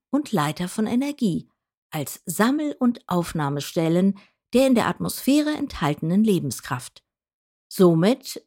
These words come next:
sind sie wichtig für die zuströmende Energie in den Körper.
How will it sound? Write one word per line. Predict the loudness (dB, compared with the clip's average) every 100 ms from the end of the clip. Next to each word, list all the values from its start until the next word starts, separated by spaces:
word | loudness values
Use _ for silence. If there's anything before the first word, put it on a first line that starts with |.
| -4
sind | 2 2
sie | 2 2
wichtig | 2 2 -2 -4 -4 -10
für | -4 -2
die | 0 -2
zuströmende | -4 -2 -2 -2 -2 0 2 0 0
Energie | 0 0 0 -2 0 0
in | 0 -2
den | -2 -6
Körper. | -6 -8 -8 -14 -16